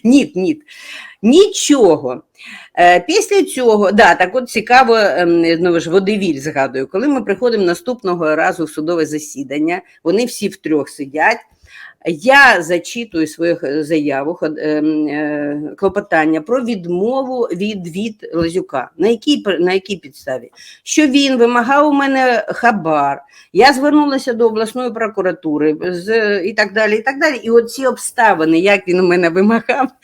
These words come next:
<laughs> як він з бабами порішаєм, це все прозв-, все прозвучало в судовому засіданні. Ви собі не уявляєте, яка була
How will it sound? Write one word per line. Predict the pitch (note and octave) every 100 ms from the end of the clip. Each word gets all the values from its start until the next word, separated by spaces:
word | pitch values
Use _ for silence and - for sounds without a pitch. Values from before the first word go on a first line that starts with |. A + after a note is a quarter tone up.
| G4+
<laughs> | G4+ -
як | G3+ C4
він | A#3+ C4 G#3+ G4 F#4+ A3
з | G#3
бабами | G#3+ C#4+ B3+ B3 B3
порішаєм, | B3 A#3+ A#3+ - - F#4 A#3 G3+ A#3 C#4 F4+ D4 G#3 C#4 D4+
це | D4
все | - D#4+ F4
прозв-, | C4 B3+ A#3 A3+
все | D#4 D#4+
прозвучало | C4 A#3+ G#3 G#3+ B3+ C4
в | A#3
судовому | - F#3+ A3 G#3+ G#3
засіданні. | G#3+ G#3 D3+ D#3
Ви | E3 D#4 E4
собі | C4 A#3+
не | C4+ B3
уявляєте, | B3 A3 A#3+ C4+ D4 - A3+
яка | F3+ G#3 G#3+
була | A3 A3